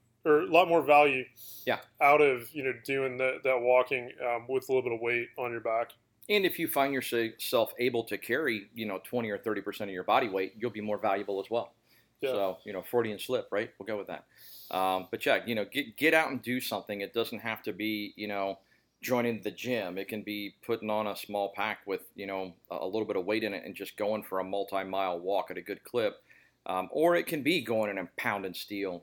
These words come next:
Speaker 2: and, and doing that kind of stuff too. Um, you know, whatever works for you. Um, and then one last time, along with P T, um,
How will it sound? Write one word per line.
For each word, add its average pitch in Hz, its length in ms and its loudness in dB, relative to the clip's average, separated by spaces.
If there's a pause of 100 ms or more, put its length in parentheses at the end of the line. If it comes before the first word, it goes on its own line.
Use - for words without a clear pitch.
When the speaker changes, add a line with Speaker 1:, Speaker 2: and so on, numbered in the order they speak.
(120)
Speaker 2:
and, 92 240 -12
and 92 120 -10
doing 98 220 -8
that 92 160 -8
kind 101 80 -6
of 87 80 -10
stuff - 300 -6
too. 110 260 -4 (500)
Um, 92 380 -6
you 104 80 -14
know, 92 160 -10
whatever 107 320 -4
works 110 260 -2
for 92 220 -4
you. 90 200 -2 (440)
Um, 87 460 -2 (120)
and 98 160 -6
then 98 220 -2
one 107 200 0
last 101 260 -2
time, 113 180 0
along 98 300 -2
with - 120 -6
P 104 180 -8
T, 98 440 -2 (180)
um, 87 380 -2